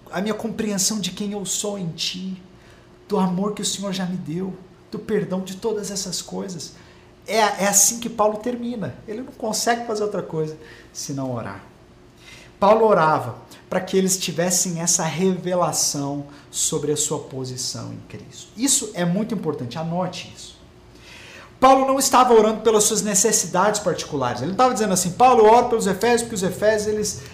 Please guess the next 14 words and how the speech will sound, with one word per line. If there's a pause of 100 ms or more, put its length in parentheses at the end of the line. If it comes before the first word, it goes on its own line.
(140)
é,
eles
têm
muita
dificuldade." (280)
É, (160)
e
lembra
que
Paulo
estava
preso
injustamente
aqui.